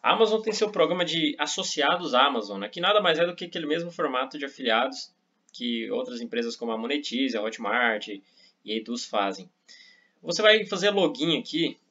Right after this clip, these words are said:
e você vai já ter uma noção de como que funciona aqui, ó. Basicamente tem o mesmo formato que tem no site da Amazon, os produtos. Aqui você vai ter um dashboard aqui que mostra a quantidade de cliques, quantidade de vendas, enfim.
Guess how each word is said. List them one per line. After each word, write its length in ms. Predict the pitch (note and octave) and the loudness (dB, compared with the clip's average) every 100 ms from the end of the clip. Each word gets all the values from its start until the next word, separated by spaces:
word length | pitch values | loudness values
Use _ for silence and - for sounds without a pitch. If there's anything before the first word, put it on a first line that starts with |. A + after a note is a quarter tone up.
| _ - | _ -20
e 80 | C3+ | -12
você 320 | B2+ C#3+ D#3 | -6 -2 2
vai 240 | D3+ D#3 D#3 | 4 4 2
já 200 | D#3+ D3+ - _ | 0 -2 -6 _
ter 100 | E3 | -4
uma 140 | D#3+ | 0
noção 320 | D3+ C#3+ - D3 | 0 0 -2 -6
de 80 | |
como 180 | - D3+ | -4 -4
que 140 | D3+ D3+ | -4 -10
funciona 500 | E3+ D#3+ C3+ C#3 C3 | -8 -6 -4 -2 -4
aqui, 240 | - A2+ | -4 0
ó. 140 | F2+ - _ _ - | 0 -2 _ _ 0
Basicamente 580 | F3+ F#3+ D#3+ C#3 E3+ | 0 4 2 2 -2
tem 160 | - F3 | -2 0
o 60 | E3 | 2
mesmo 340 | C#3 E3+ F3 E3 C3+ G2+ F#2+ _ _ _ _ _ _ _ | 2 2 2 2 2 -2 -8 _ _ _ _ _ _ _
formato 500 | C#3+ C3+ B2 D3 D3 | -4 2 4 4 0
que 160 | B2+ | -6
tem 180 | B2 B2+ | -4 -4
no 80 | A#2+ | -4
site 380 | - A#2 B2 A#2 | 0 2 2 4
da 160 | G#2 | 6
Amazon, 460 | A#2+ C3 G#2 F#2+ F#2 | 6 2 0 -2 -4
os 180 | G2 - | -6 -12
produtos. 640 | A2 G2+ G2+ B2+ - - _ _ _ _ _ _ _ | -8 -4 -2 -4 -4 -12 _ _ _ _ _ _ _
Aqui 220 | - - C#3+ | -18 -6 -2
você 220 | C#3+ C#3+ | 0 4
vai 160 | B2+ | 4
ter 140 | B2 C3 | 4 0
um 380 | A#2+ A2 - - | -2 -4 -10 -4
dashboard 640 | A#2 A2+ G2+ G#2 A#2+ B2 | 0 0 -2 -2 0 -2
aqui 220 | G#2+ B2+ | -4 -8
que 80 | B2 | -6
mostra 460 | A2+ A2 G#2+ G#2+ G2 | -2 -2 0 -2 -2
a 20 | |
quantidade 460 | - A#2 A2 G2+ - | -4 -6 2 2 2
de 120 | C3 | -4
cliques, 520 | A2+ C#3 C#3+ B2 - | -2 2 2 0 -8
quantidade 460 | A#2 A#2 A2 G#2 A#2+ | -6 -4 2 2 2
de 40 | |
vendas, 460 | A2+ B2 B2 A2 A#2 | -2 -2 -2 -6 -10
enfim. 360 | A2 A#2 C3 | -12 -10 -12